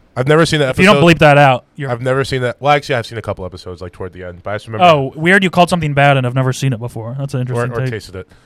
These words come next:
Speaker 1: But, uh, <laughs> my friends, I, s-, I'm like, no one, like, people complained about the Game of Thrones finale. No one was more disappointed than the people after the finale of Lost. You got
Speaker 2: Well,
Speaker 1: time?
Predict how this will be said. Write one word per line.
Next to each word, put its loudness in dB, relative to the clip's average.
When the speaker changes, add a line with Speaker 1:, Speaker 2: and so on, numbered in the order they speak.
Speaker 1:
But, -6
uh, -4
<laughs> -16
my -4
friends, -6
I, -8
s-, -6
I'm -6
like, -6
no 2
one, -2
like, -6
people -4
complained -4
about -4
the -8
Game -8
of -12
Thrones -10
finale. -8
No 0
one -6
was -12
more -10
disappointed -12
than -8
the -10
people -12
after -12
the -18
finale -14
of -16
Lost. -14
You -20
got -12
Speaker 2:
Well, 4
Speaker 1:
time? -10